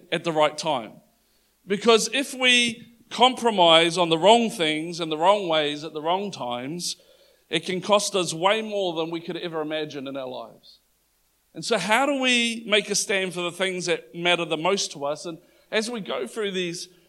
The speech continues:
series, as we go through these few weeks we talk about, we're gonna be looking at the life of Daniel and Meshach, Shadrach, and Abednego. And, uh, we're gonna have a look at what they did. But before we get into that, I wanna lay a platform for you this morning that we're about to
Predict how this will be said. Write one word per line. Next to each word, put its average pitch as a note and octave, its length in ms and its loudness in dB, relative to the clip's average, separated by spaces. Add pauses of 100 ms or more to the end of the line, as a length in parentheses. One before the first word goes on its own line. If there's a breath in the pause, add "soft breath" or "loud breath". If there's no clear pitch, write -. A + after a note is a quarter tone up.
(140 soft breath)
series, E3+ 600 2
as D3+ 100 -10
we E3 60 -8
go F#3 160 0
through F3+ 140 -6
these E3 200 -2
few F#3 260 -4
weeks F3 280 -4
we D#3+ 120 -8
talk G3 220 -10
about, D#3 180 -2
we're F#3+ 100 -6
gonna G3+ 120 -8
be G3 140 -2
looking A3 300 -4
at F3 100 -8
the D#3+ 80 -4
life F3 340 0
of C3+ 220 -14 (360 soft breath)
Daniel F#3+ 580 2
and B2+ 140 -8
Meshach, F#3 440 -2
Shadrach, E3+ 460 -2
and D3 120 -4
Abednego. G3 880 -4 (420 soft breath)
And, C3+ 320 -4
uh, B2+ 400 2
we're D#3 80 -6
gonna F#3 140 -6
have E3+ 80 -4
a F3 40 -2
look F3+ 160 -2
at E3+ 80 -4
what E3 160 -2
they D#3 120 -2
did. F3+ 260 -4
But E3 160 -4
before A3 420 -6
we F3 360 0 (240 loud breath)
get G3+ 180 6
into F#3+ 220 -4
that, A3 160 -2
I F#3+ 40 2
wanna G3+ 260 2
lay F3+ 120 2
a D#3+ 60 -2
platform F#3 580 -8
for E3+ 140 -10
you E3+ 80 -6
this D#3+ 340 -4
morning G3 360 0
that E3 120 -2
we're F3 80 -2
about F#3 300 -6
to D#3+ 200 -2